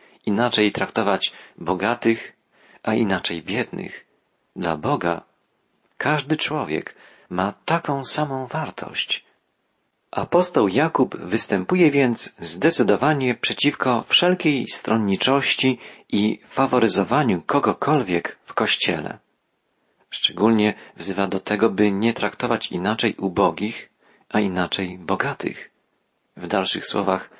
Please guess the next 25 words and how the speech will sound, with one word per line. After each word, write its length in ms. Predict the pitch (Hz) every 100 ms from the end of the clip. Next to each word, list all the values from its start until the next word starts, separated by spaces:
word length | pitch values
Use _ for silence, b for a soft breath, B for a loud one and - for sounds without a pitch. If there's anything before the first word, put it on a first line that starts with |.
| b -
drugiego 380 | 87 92 95
rozdziału 440 | 87 82 85 95 87
listu 300 | 90 95 90
Jakuba 500 | 85 - 120 107 98 B B B B
znajdujemy 640 | - 107 90 92 117 110 104 B B
taki 320 | - 135 -
przykład. 640 | - - 87 - 82 - - _ _ _ _ _ _ _ -
„Jeśli 360 | 123 170 165
bowiem 440 | 127 156 143 143 127 B B -
na 140 | 110
wasze 260 | 110 156 123
zgromadzenie 760 | 104 101 98 95 120 123 113 - B B
przyjdzie 360 | - 131 117 104
człowiek 600 | - 107 117 110 107 - B B
noszący 480 | - 101 120 117 -
złoty 320 | - 98 -
pierścień 640 | - 95 110 - - 82 85 - b b b
i 80 | 92
lśniącą 600 | 85 - 104 113 95 85
szatę, 500 | - 135 - 85 - _ _ _ _ _ _ _ -
i 100 | 113
przyjdzie 420 | - - 90 120
też 260 | 120 117 - B B
ktoś 280 | - 98 87
biedny, 560 | 82 139 - 82 90